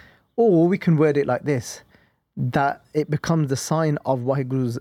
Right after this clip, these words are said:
existence for us through different things that come into, for different gifts of that one that comes into our awareness.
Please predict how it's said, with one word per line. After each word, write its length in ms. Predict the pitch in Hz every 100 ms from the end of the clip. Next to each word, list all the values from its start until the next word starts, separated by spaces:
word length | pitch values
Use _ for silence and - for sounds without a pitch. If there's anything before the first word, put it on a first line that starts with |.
| -
existence 760 | 127 123 143 - 127 110 - -
for 200 | - 117 -
us 460 | 117 - - - - - _ _ _
through 240 | 147 147
different 580 | 120 147 - 156 143 -
things 640 | - 156 127 120 117 - - - _
that 200 | - -
come 480 | - - 160 135 131 - _ _ _ -
into, 540 | 190 190 - 139 127
for 160 | - 143
different 420 | 180 - 165 123
gifts 560 | 214 208 - - - - _ _ _ _
of 120 | 147
that 160 | 135 -
one 220 | 147 143
that 180 | 131 -
comes 340 | 143 139 127 - _ _
into 540 | 151 156 - 139 123 - _
our 360 | 127 123 117 110 - -
awareness. 680 | 123 123 120 104 110 -